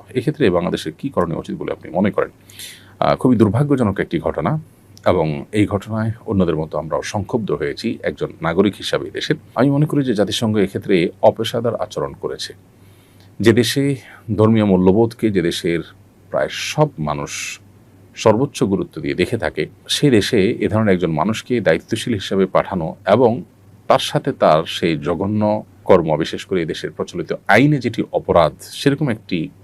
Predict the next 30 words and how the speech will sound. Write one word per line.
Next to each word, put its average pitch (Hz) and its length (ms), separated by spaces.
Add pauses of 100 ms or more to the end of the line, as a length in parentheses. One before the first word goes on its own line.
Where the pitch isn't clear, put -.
কর্মকাণ্ড 104 680 (920)
করছেন 135 360
একজন, 120 420
সেটার 98 360
আবার 92 160 (120)
অনুমোদন 160 500
চেয়ে 85 380 (280)
আপনার 80 360 (180)
চিঠি 98 240
চাওয়া 76 280
বা 73 320
অনুমোদন 151 440
প্রার্থনা 113 400
করা, 95 240 (440)
এটা 98 460
অপেশাদার - 480
আচরণ 82 280
বলে 76 180
আমি 76 100
মনে 73 120
করি। - 160
এদেশের 95 300
মানুষের 117 340
মূল্যবোধের 92 420
প্রতি, 104 300
এদেশের 92 280
প্রচলিত 95 360
আইনের 135 260
প্রতি 113 240
শ্রদ্ধা 78 540